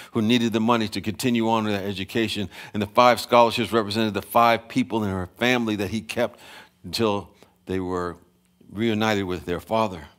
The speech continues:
And she named that scholarship after him. So Chuck's actions were not limited to those people right there or to what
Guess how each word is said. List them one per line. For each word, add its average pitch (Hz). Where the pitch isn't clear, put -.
And 101
she 120
named 131
that 107
scholarship 117
after 101
him. 107
So -
Chuck's -
actions 139
were 110
not 143
limited 131
to 127
those 143
people 127
right 113
there 131
or 107
to 113
what 113